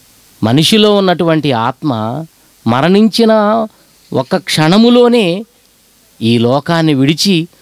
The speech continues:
మరో లోకానికి, దేవుడు నిర్ణయించిన స్థలానికి చేరుకుంటుందండి. యోబు గ్రంథంలో మనకు తెలుసు, ఇరవై ఒకటో అధ్యాయం పదమూడు వచనంలో, "వారు శ్రేయస్సు కలిగి తమ దినములను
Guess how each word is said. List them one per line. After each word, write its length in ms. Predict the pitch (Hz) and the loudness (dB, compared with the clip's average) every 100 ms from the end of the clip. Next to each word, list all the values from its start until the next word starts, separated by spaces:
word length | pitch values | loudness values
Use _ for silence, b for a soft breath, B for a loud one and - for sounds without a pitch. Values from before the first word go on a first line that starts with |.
| b 113 | b -4
మరో 260 | 113 123 | 0 0
లోకానికి, 640 | 123 123 143 160 147 131 | 0 0 -2 -2 -2 -4
దేవుడు 440 | 113 113 139 151 156 | -4 0 2 2 2
నిర్ణయించిన 640 | 143 135 139 131 127 127 | 0 0 0 -2 -2 -4
స్థలానికి 600 | 120 - 117 123 123 120 - 123 | -6 -8 -4 -4 -4 -6 -4 -2
చేరుకుంటుందండి. 840 | 131 127 127 110 104 101 95 95 - _ _ b b b b b - _ _ | 0 0 -2 -2 -4 -4 -6 -10 -16 _ _ b b b b b -20 _ _
యోబు 220 | 117 151 | 0 2
గ్రంథంలో 440 | 160 165 156 151 151 | 2 2 0 0 0
మనకు 220 | 135 123 | -2 -4
తెలుసు, 380 | 117 131 139 120 | -2 -4 -2 -4
ఇరవై 300 | 110 123 135 | -2 0 0
ఒకటో 240 | 127 135 | -2 -2
అధ్యాయం 380 | 127 107 127 120 | -2 -2 -4 -2
పదమూడు 400 | 113 113 123 120 | -2 0 0 0
వచనంలో, 560 | 110 110 101 98 127 202 b b b b b 113 | -2 -4 -4 -2 -4 -6 b b b b b -2
"వారు 380 | 123 147 208 | 0 2 0
శ్రేయస్సు 640 | 247 - 151 160 214 - 254 | -2 -2 -2 2 0 0 -4
కలిగి 440 | - 220 208 202 | -2 0 0 -2
తమ 320 | 233 - 180 | -4 -4 -2
దినములను 720 | 160 139 143 170 165 165 247 | -2 0 0 0 0 -2 -4